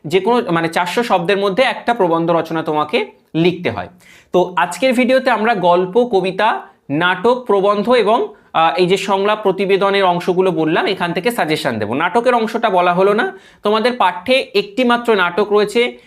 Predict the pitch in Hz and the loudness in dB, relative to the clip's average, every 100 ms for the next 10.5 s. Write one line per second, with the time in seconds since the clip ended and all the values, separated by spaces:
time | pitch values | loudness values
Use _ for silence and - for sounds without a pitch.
0 | - 175 190 185 233 254 - - - 226 | -2 0 2 2 2 0 -6 -16 -2 2
1 | 240 240 214 175 175 156 107 95 - _ | 2 2 2 2 2 2 0 -4 -12 _
2 | - 233 269 240 196 226 226 233 233 262 | 0 2 2 0 0 -2 0 -2 0 0
3 | 196 196 214 226 - - - 170 170 170 | 0 2 2 0 -4 -10 0 4 4 2
4 | 185 190 240 208 - 226 214 190 - 208 | -4 -2 0 0 0 0 0 0 -2 0
5 | 214 262 427 - - 202 190 175 156 131 | 2 0 -2 -8 -4 -2 0 0 0 0
6 | 113 101 92 - _ - _ - 240 240 | -2 -4 -8 -16 _ -20 _ -2 0 2
7 | 240 269 262 254 202 214 - - - 233 | 2 2 2 2 2 0 -4 -10 -2 0
8 | 220 127 98 - - - _ 220 226 269 | 2 0 -4 -10 -20 -20 _ 0 2 2
9 | 254 233 240 233 196 190 190 233 190 190 | 2 2 2 2 2 2 2 0 2 0
10 | 185 156 120 - 95 | 0 0 -2 -8 -10